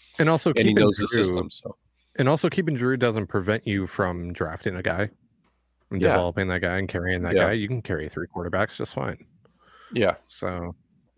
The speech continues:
Speaker 1: yeah. All right. Uh, what else do we have? Um, yeah. So there was a question about Geno's, uh,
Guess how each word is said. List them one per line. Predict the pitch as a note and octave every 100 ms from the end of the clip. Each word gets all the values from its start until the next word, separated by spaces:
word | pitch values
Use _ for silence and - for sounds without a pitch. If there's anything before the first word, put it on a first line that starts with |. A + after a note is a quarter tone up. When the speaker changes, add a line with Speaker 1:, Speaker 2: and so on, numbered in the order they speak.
| -
Speaker 1:
yeah. | - - - _ _ - - - - - - -
All |
right. | A2+ - - -
Uh, | A#2+ A2 G#2+
what | G#2 A2
else | G2+ -
do |
we | F#2+
have? | F2+ F2+ F2+ - -
Um, | G#2 G2+ G2+ G2+ G2+ G2 F#2+ - _ _ _ _ _ _ _ _ _ - - - _ _ _ _ _ _ _ _
yeah. | A2+ G#2
So | F#2 A#2
there | A2
was | G#2+
a |
question | A#2 A#2+ A#2 G#2+
about | G2 F#2 A2+
Geno's, | - G2+ F#2+ F#2 F2+ E2+
uh, | F2 E2 E2+